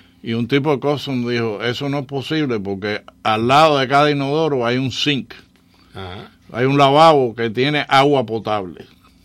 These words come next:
Speaker 1: O sea, y el agua aquí es potable. Esto no es México, que tú te tomas un vaso de agua
Speaker 2: <laughs> Y va para el servicio.
Speaker 1: y, y, y enfermo todo el día".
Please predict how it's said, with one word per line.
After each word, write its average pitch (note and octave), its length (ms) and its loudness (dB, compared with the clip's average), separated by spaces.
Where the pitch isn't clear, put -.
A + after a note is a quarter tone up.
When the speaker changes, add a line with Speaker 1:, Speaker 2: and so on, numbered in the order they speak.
Speaker 1:
O G#2 120 -10
sea, A2+ 360 -6
y A#2 120 -4
el A#2 120 0
agua C#3 260 4
aquí C3 100 -2
es C#3 80 2
potable. G#2 560 -6
Esto A#2+ 180 -8
no A#2+ 100 -4
es A2+ 60 -4
México, B2 480 -4
que G2+ 80 -6
tú G#2+ 160 -10
te A#2 80 -10
tomas B2 220 -6
un A#2 60 -6
vaso B2 260 -4
de A#2 60 0
agua D3 400 0
Speaker 2:
<laughs> F#2 120 -14
Y A2 180 -4
va A2+ 180 -6
para A#2 280 -10
el G#2 340 -10
servicio. A2+ 420 -10
Speaker 1:
y, A#2 300 -6
y, A2 320 -6
y A#2+ 60 -2
enfermo C#3+ 480 -2
todo B2 120 -4
el A2+ 60 -6
día". F#2 260 -8